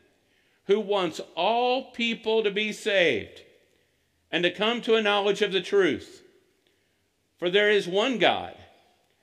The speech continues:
and there is one mediator between God and mankind, the man Christ Jesus, who gave himself as a ransom for all people.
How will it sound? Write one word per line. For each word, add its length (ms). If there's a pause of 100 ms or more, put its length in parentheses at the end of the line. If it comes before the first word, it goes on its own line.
and 160
there 140
is 160
one 340
mediator 540
between 380
God 260
and 120
mankind, 680 (640)
the 140
man 320
Christ 380
Jesus, 640 (720)
who 120
gave 440
himself 540
as 140
a 80
ransom 460
for 180
all 200
people. 440